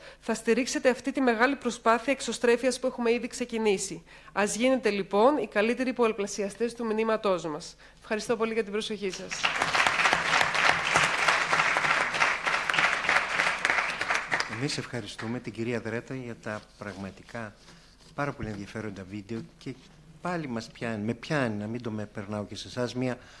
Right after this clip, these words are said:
Speaker 2: μελαγχολία. Φανταστείτε ο φυσικός partner που δεν είναι εδώ, που δεν είναι ο ιδιωτικός τομέας, αλλά είναι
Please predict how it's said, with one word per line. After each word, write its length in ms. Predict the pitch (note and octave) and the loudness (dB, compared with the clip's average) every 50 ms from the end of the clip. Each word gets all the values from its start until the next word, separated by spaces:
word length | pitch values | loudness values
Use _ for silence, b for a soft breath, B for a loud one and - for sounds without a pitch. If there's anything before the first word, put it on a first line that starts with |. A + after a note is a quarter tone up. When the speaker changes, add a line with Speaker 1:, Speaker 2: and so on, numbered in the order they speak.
| B B B B B | B B B B B
Speaker 2:
μελαγχολία. 540 | - A#2+ A#2 A#2 A2 - - A#2 A2+ A#2+ A2+ | -2 0 0 0 0 -2 -4 -2 -2 -2 -2
Φανταστείτε 580 | - A#2+ A2+ G#2+ G#2+ - - G#3 G#3 - - D3 | -4 -6 -8 -8 -8 -8 -6 -6 -6 -2 0 0
ο 140 | C3 B2 | 2 0
φυσικός 540 | - - - A#2+ - A#2 - - E3+ E3+ E3+ - - - | 0 -2 -6 -6 -6 -6 -6 -2 -2 -4 -4 -6 -8 -4
partner 520 | G3 F#3+ E3+ - - - - G2 F#2+ G2 - - - - - _ _ _ _ - | -4 -4 -4 -4 -8 -12 -10 -8 -8 -10 -12 -14 -18 -20 -20 _ _ _ _ -8
που 140 | - A2 | -4 -2
δεν 240 | G#2 A#2 B2+ B2 B2 | 0 2 2 2 2
είναι 160 | A#2 A2 A2 | 0 0 -2
εδώ, 200 | G#2 F#2+ G#2 G#2+ | -2 -2 -4 -4
που 140 | G#2 - A#2+ | -4 -4 -2
δεν 140 | A2 C3+ C#3+ | 2 4 4
είναι 100 | C3+ C3 | 4 4
ο 40 | B2 | 2
ιδιωτικός 500 | A2+ G#2+ G#2+ G2+ - - - A2 G2+ - | 0 -2 -6 -8 -10 -10 -10 -10 -10 -10
τομέας, 500 | - G2+ F#2+ G2 G2+ G#2+ A2 A2 - - | -10 -8 -8 -6 -6 -6 -6 -8 -8 -8
αλλά 140 | A2+ A2+ B2 | -6 -6 -4
είναι 220 | B2+ B2 A#2+ A#2 | -4 -4 -4 -6